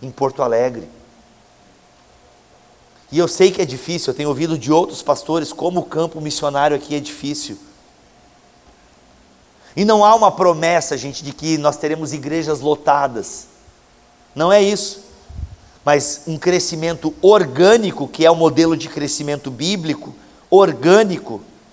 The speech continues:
que acontece gradativamente, conforme o Senhor vai acrescentando aqueles que, que irão de ser salvos, como diz Atos,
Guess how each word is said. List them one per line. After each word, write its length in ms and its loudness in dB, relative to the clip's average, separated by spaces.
que 80 0
acontece 720 2
gradativamente, 1080 0
conforme 420 2
o 40 -4
Senhor 320 2
vai 160 6
acrescentando 760 0
aqueles 380 -4
que, 280 -6
que 100 -10
irão 280 2
de 60 -8
ser 220 -2
salvos, 480 2
como 220 -8
diz 220 -4
Atos, 520 0